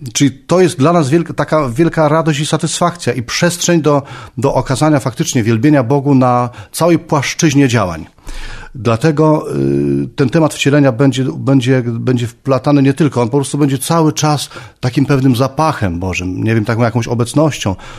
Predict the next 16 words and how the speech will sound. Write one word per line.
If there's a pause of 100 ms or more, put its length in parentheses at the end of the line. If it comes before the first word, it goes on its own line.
(480)
tego
dotyku,
tak
jak
sakrament
jest
taką
obecnością
dotyku
Boga
poprzez
na
przykład
w
sakramencie
małżeństwa,